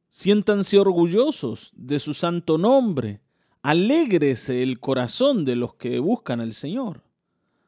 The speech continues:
Recurran al Señor y a su fuerza. Busquen siempre su rostro. Recuerden las maravillas que ha realizado, sus señales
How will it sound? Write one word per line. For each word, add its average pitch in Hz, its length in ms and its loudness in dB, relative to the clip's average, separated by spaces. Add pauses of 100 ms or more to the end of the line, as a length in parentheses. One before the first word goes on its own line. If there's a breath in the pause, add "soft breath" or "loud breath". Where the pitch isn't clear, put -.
(160)
Recurran 151 760 2
al 131 160 -4
Señor 190 640 2 (260 soft breath)
y 156 160 0
a 151 100 -2
su 156 220 -2
fuerza. 185 840 2 (260)
Busquen 175 440 0
siempre 190 520 -2
su 147 180 0
rostro. 151 800 0 (560)
Recuerden 190 560 4
las 160 140 0
maravillas 160 720 2
que - 160 -8
ha 117 40 0
realizado, 113 760 -8
sus - 220 -12
señales 160 680 2